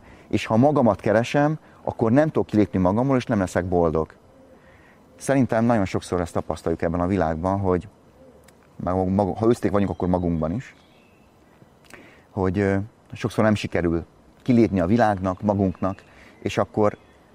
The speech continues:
saját magunkban ragadunk, a saját magunk boldogtalanságában ragadunk. De ha ezt megtesszük, ha megvan ez a kilépés, akkor valóban önmagunkra találunk, és valóban akkor, ö,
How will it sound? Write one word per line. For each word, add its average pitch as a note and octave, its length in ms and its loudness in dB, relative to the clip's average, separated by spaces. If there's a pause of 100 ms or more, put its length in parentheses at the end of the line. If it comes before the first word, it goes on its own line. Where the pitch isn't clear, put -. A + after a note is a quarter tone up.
saját B2 320 -2
magunkban F#2+ 320 2
ragadunk, F2+ 580 0 (440)
a F#2+ 80 -6
saját G#2 300 -2
magunk G2+ 200 0
boldogtalanságában E2 840 -2
ragadunk. D#2 480 -8 (680)
De G2 140 -2
ha G2+ 100 0
ezt G#2 140 -4
megtesszük, A#2 640 -2
ha F2+ 220 -2
megvan D3+ 280 2
ez G2 80 0
a G2+ 60 -2
kilépés, E2+ 640 -2 (300)
akkor - 320 -4
valóban F#2+ 580 0
önmagunkra F2+ 440 -2
találunk, E2 560 -4 (720)
és - 300 -6
valóban G2 720 2 (280)
akkor, F#2 420 -4
ö, F2+ 200 0